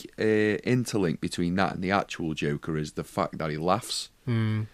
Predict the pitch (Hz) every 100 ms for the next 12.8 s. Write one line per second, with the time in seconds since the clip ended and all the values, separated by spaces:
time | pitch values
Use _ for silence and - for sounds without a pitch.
0 | _ - 90 82 110 - 95 120 113 92
1 | 82 80 76 - 87 - 92 90 - 107
2 | 98 - 104 92 82 78 76 - - -
3 | 80 73 76 - 82 73 71 - 80 80
4 | - 107 101 - - 104 73 78 104 _
5 | - - - - 95 80 85 82 - 98
6 | 80 76 78 - 80 - 117 107 69 71
7 | - 107 107 104 104 - 113 113 104 -
8 | 113 - - 120 98 87 107 - _ -
9 | - 95 92 82 87 98 85 76 - 78
10 | 80 - - 76 64 139 123 156 - 196
11 | - 180 - 110 120 90 98 - 117 101
12 | 101 92 113 107 98 82 78 76